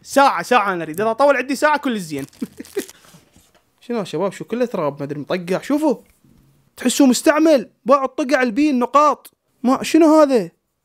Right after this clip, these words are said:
تحسون عطر مستعمل شباب؟ بيه فت-، بيه تراب. أوكي، بخنا الشيخ زايد. ماشي، الدقمة ما تدوس. على الإيد. قال: "يوم كامل ثباتية". ما أدري، كتبوا لي بالتعليقات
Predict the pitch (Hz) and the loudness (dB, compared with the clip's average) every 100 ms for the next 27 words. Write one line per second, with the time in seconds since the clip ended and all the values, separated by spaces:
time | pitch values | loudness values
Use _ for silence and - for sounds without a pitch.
0 | _ - 220 277 247 294 330 277 - 302 | _ -14 -6 -4 -2 -2 0 -2 0 0
1 | 311 302 269 254 302 277 175 233 240 226 | 0 0 2 4 4 2 -2 -14 -12 -14
2 | 233 208 240 254 302 330 220 165 _ 196 | -12 -10 -4 2 4 4 0 -6 _ -2
3 | 202 247 302 269 165 196 - 262 233 220 | 2 2 2 0 -6 -6 -4 -4 -2 -2
4 | 233 196 170 196 208 294 220 _ _ _ | -2 -2 2 2 2 -2 -8 _ _ _
5 | _ _ _ _ _ _ _ _ _ _ | _ _ _ _ _ _ _ _ _ _
6 | _ _ _ - 143 190 165 175 175 170 | _ _ _ -20 -14 -12 -8 -8 -8 -8
7 | 123 - _ _ _ _ - _ _ _ | -14 -16 _ _ _ _ -20 _ _ _
8 | _ _ _ _ _ _ - 214 185 247 | _ _ _ _ _ _ 0 0 0 -4
9 | 277 _ _ _ _ _ _ _ _ _ | -6 _ _ _ _ _ _ _ _ _
10 | _ _ _ _ 156 165 160 165 170 - | _ _ _ _ -6 -2 0 0 0 -2
11 | 165 160 - 151 147 135 156 170 311 - | -4 -4 -4 -4 -4 -6 -4 -2 -2 -6
12 | _ 220 339 339 285 262 269 320 311 330 | _ 0 2 2 -2 -4 -2 0 0 0
13 | 277 277 247 262 240 - | 0 0 0 2 0 -4